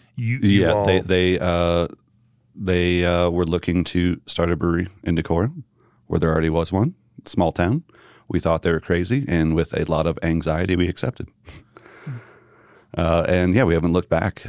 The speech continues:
Speaker 2: Um, early years were a little rough, but I think we kinda came into our own, um, especially with, like, what we're, uh, known for now, because beers like that weren't really being made in Iowa, uh,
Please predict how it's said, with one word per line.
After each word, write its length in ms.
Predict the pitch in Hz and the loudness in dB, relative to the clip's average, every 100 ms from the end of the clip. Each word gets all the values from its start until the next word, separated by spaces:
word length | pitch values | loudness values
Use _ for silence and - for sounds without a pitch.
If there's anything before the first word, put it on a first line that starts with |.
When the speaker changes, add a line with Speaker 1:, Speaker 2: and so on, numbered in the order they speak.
| - | 0
Speaker 2:
Um, 500 | 80 78 76 76 71 95 | 0 2 0 -4 -4 0
early 240 | 95 90 | 2 4
years 300 | 90 87 87 | 2 2 0
were 100 | 85 | 0
a 40 | 82 | 2
little 260 | 85 87 | 2 2
rough, 320 | 85 87 127 - | 2 0 -2 -4
but 180 | 82 80 82 | -2 -2 -4
I 60 | |
think 220 | 82 78 | -8 -6
we 80 | 82 | -6
kinda 580 | - 82 82 80 80 - - _ _ _ _ _ - | -2 0 2 0 0 -4 -12 _ _ _ _ _ -4
came 180 | 92 | -2
into 180 | 87 87 | 0 2
our 120 | 82 | 2
own, 220 | 82 110 180 _ _ | 2 0 -4 _ _
um, 380 | - 80 78 80 | -4 -2 0 -2
especially 360 | - - 87 82 | -4 -2 0 0
with, 260 | 82 80 - | -2 -4 -4
like, 160 | 78 80 | -6 -2
what 140 | 76 | -2
we're, 260 | 78 78 69 - - | 0 -2 -4 -10 -4
uh, 300 | 78 76 73 _ - | -2 -2 -6 _ -4
known 260 | 90 87 | 0 0
for 200 | 82 76 | 0 -2
now, 380 | 69 85 82 69 | 0 -2 -2 -4
because 540 | 73 71 76 73 - - | -4 -4 -2 -2 -6 -6
beers 280 | - 80 | -2 -2
like 160 | 73 71 | -2 -4
that 160 | 76 69 | -4 -4
weren't 200 | 80 76 | -6 -6
really 380 | 76 82 82 82 | -6 -4 -2 -2
being 240 | 80 76 | -2 -2
made 340 | 67 71 85 - _ _ - - _ - | -4 -4 -6 -12 _ _ -20 -20 _ -2
in 160 | 82 | 0
Iowa, 460 | 80 82 87 90 95 - | 2 0 0 -2 -4 -4
uh, 260 | 82 82 | -2 -2